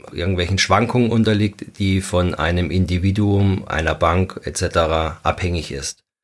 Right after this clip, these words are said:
Das heißt, da werden die Aktionärsinteressen, äh, besser auch für dich vertreten, wenn da viele starke Investoren drin sind, statt jetzt ein paar einzelne,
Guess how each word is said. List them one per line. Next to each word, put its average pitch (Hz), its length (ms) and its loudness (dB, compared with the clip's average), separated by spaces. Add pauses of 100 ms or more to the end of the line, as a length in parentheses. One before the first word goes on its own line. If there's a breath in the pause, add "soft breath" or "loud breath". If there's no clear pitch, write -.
(200)
Das - 200 -6
heißt, 98 380 2 (180 soft breath)
da 85 140 -2
werden 92 340 2
die 87 340 -4 (140)
Aktionärsinteressen, 98 1500 -2
äh, - 80 -12
besser 120 460 0
auch 90 100 0
für 85 140 -10
dich 127 240 -4
vertreten, 107 680 0
wenn 87 140 -2
da 85 140 -4
viele 117 420 0
starke 101 460 0
Investoren 92 580 0
drin 90 300 -2
sind, 90 340 -4
statt - 260 -4
jetzt - 260 -8
ein - 20 -20
paar - 180 -2
einzelne, 107 540 0